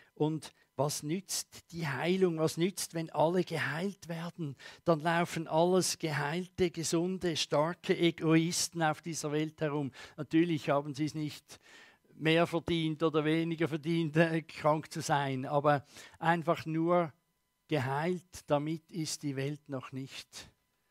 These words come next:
in Ordnung. Es gibt viele Gesunde, die nehmen sich das Leben. Die sind zu Tode unglücklich, sie haben das Leben satt.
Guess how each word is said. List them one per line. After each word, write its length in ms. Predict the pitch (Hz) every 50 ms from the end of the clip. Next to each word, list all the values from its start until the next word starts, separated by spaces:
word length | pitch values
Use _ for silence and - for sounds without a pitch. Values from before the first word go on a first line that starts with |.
| _ _ _ _
in 160 | - 123 127
Ordnung. 480 | 107 101 135 123 _ - 123 113 101 92 80 _ _ _ _ _ _ _ _ _ _ _ _ _ _ _ _ _ _ _ _ _ _ _ _ _ 988 988 988 _ _ _ _ _ _ _ _ _ _ _ _ _ _ _ _ _ _ _ _ _ _ _ _ _ - -
Es 200 | 156 151 - -
gibt 280 | - 185 175 - - -
viele 500 | - - 185 190 214 226 233 226 208 196
Gesunde, 920 | - 196 165 - 196 185 190 214 226 226 220 185 202 180 147 123 107 - _ _ _ _ _ _ _ _ _ _ - -
die 100 | 151 147
nehmen 400 | 147 151 160 165 170 175 165 135
sich 260 | - 165 143 - -
das 200 | - 131 - -
Leben. 580 | 127 123 139 151 160 - 156 131 117 104 95 _ _ _ _ _ _ _ _ _ _ _ _ _ _ _ _ _ _ _ _ _ _ _ -
Die 320 | 156 170 175 180 170 139 - - - - - - _ _ _ _ _ _ _ _ _ _ _ _ _
sind 320 | - - 180 185 180 - -
zu 100 | 185 175
Tode 540 | - - 165 165 170 190 202 - 196 170
unglücklich, 720 | 170 185 202 180 180 180 170 - _ - - 165 151 139 - - - -
sie 220 | - - 165 160
haben 280 | 151 160 165 156 156 160
das 200 | 143 156 143 -
Leben 380 | 147 143 160 175 - - 175 151
satt. 300 | - 170 156 139 -